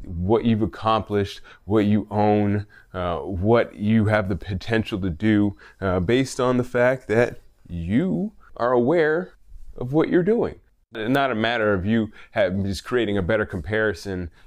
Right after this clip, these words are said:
uh, to your, to your own life by judging your own life a-, and creating a path that's built for you, but also it's, it's a way to be mindful and a way to have gratitude and appreciation for where you are.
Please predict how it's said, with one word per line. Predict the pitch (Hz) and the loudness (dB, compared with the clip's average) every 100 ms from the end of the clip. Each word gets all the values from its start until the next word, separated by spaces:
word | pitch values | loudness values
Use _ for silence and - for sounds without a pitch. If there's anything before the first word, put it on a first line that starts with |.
| - | -10
uh, | 101 92 87 87 | -4 0 0 -2
to | - 113 | -2 2
your, | 107 104 104 | 4 4 0
to | 92 107 | -4 -2
your | 101 90 | 0 0
own | 117 110 | 0 0
life | 98 92 85 | 0 -2 -4
by | - 90 | -6 -4
judging | 90 113 98 101 | -2 -2 -2 -2
your | 95 98 | -2 -2
own | 110 98 | -4 -2
life | 98 117 92 - - - | -2 -2 -4 -12 -18 -12
a-, | 117 113 - | -4 -2 -2
and | 110 104 98 92 - - - _ | -2 0 -2 -4 -10 -20 -20 _
creating | - 123 113 104 98 | -4 0 2 2 0
a | |
path | 90 120 107 104 | -2 -2 -2 -2
that's | 107 95 - - - 95 95 | -4 -4 -6 -18 -14 -6 2
built | 131 113 | 2 2
for | 95 98 | -2 -2
you, | 92 170 127 107 107 - - - | 2 4 4 0 -4 -16 -16 0
but | 120 | 4
also | 139 196 - 151 143 139 - | 4 4 0 2 2 2 0
it's, | 147 143 - | -2 -4 -4
it's | - 151 156 | 0 0 2
a | 156 | 0
way | 147 180 190 180 | 2 4 4 2
to | - 170 170 165 - - - | 0 2 2 2 -2 -18 -6
be | 135 156 | 0 2
mindful | 127 120 135 147 147 - 107 95 | 2 2 2 0 -2 -2 0 2
and | 95 | 2
a | 101 | 0
way | 110 151 160 | 2 2 0
to | - | -2
have | 120 123 127 107 | -2 0 0 -2
gratitude | 113 127 131 - 120 104 | -2 0 0 -2 -4 -2
and | 101 | -2
appreciation | 95 135 127 - 113 131 - 98 | -4 -4 -4 -2 -2 -2 -4 -10
for | - 101 | -8 -6
where | 98 117 | -2 -2
you | 107 92 | -2 -2
are. | 98 113 117 | -2 0 -2